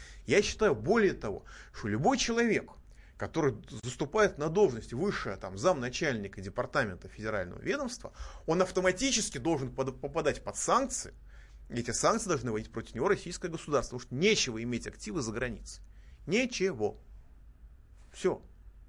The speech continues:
Если вы служите российскому народу в лице российского государства, это накладывает на вас определённые обязательства.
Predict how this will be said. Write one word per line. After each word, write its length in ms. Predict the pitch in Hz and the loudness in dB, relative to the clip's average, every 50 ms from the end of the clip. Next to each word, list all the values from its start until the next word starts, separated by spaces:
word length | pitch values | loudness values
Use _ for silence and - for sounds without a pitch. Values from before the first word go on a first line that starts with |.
| - - - - - - - - - | -20 -20 -20 -18 -20 -18 -18 -14 -10
Если 220 | - - - - 123 | -8 -6 -2 0 2
вы 200 | 131 196 220 - | 4 4 4 4
служите 440 | - - 160 160 117 117 - - | 4 0 0 0 0 -4 -6 -6
российскому 540 | 95 110 123 - - 151 - - - 113 98 | -6 -6 -4 -4 -6 -6 -8 -8 -10 -10 -4
народу 420 | 101 110 123 143 135 107 92 - - - - - - - | -2 2 4 4 4 2 0 -6 -12 -18 -20 -20 -10 -6
в 40 | 98 | -6
лице 260 | 104 - - - 107 | -4 -4 -2 -2 -4
российского 500 | 98 98 - - - - - - - - | -4 -4 -8 -10 -10 -10 -12 -12 -12 -14
государства, 600 | - - - - - - 269 285 - - - - - - - - - | -14 -12 -12 -6 0 2 2 2 2 -4 -8 -10 -10 -14 -18 -12 -6
это 200 | - 113 - - | -4 -4 -2 0
накладывает 480 | 127 143 139 165 147 123 120 107 101 - | -2 0 2 4 2 4 2 0 -2 2
на 80 | 151 | 2
вас 140 | 247 254 - | 2 2 2
определённые 760 | - 120 - - 127 110 101 110 123 170 233 233 214 165 139 | -4 -10 -6 -4 -4 -4 -4 -2 0 0 2 2 2 0 0
обязательства. 720 | 135 143 190 185 185 196 151 - - - - - - - | 0 0 2 6 6 6 6 4 0 -6 -12 -14 -14 -16